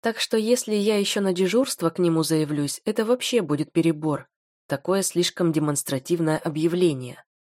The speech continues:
Поэтому-то я и отправилась после очередного дежурства в свою каморку в библиотеке.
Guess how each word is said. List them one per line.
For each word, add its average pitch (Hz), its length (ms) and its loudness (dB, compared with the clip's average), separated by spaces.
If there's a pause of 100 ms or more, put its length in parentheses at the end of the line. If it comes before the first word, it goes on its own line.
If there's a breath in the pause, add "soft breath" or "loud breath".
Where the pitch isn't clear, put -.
(260)
Поэтому-то 214 500 2
я 175 200 0
и - 140 -2
отправилась 180 760 0
после 170 340 0
очередного 165 520 2
дежурства 208 560 -2
в 214 80 -10
свою 302 280 2
каморку 220 520 0
в 190 80 -4
библиотеке. 180 880 -2